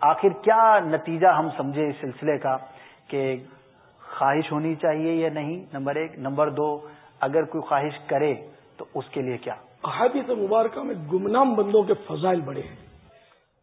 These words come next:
Speaker 2: وہ لیڈر گمنام نہیں ہوتا، تو لیڈر بننے کی خواہش نہ کی جائے کہ اپنے آپ کو کیوں امتحان کے لیے پیش کرتا ہے۔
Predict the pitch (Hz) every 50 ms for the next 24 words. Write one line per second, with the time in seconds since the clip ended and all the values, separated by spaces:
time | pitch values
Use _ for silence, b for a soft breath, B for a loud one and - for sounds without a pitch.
0 | _ _ _ _ _ _ _ _ - - 147 151 151 139 139 160 214 226 262 269
1 | 262 262 - - - - - - - - - - - 185 160 202 214 214 214 220
2 | 214 202 190 175 165 160 143 - 117 - - _ _ _ _ _ _ _ _ _
3 | _ _ _ _ _ _ _ _ _ _ _ _ _ _ _ _ _ _ _ _
4 | _ _ _ - - 156 151 180 208 208 269 254 233 202 208 208 226 226 240 233
5 | 240 220 - - - 160 175 185 196 226 233 - - - - - - - 165 175
6 | 175 156 - - 160 151 139 135 123 - _ _ _ _ _ _ _ _ _ _
7 | _ _ _ _ _ _ _ _ _ _ _ _ _ _ _ _ _ _ _ _
8 | _ _ _ - 196 180 160 - 311 226 226 220 - 320 - 233 208 151 - 240
9 | 233 226 214 202 190 202 - - - 202 190 185 - 214 202 202 208 190 190 180
10 | 160 - 175 156 - - 165 151 - - - -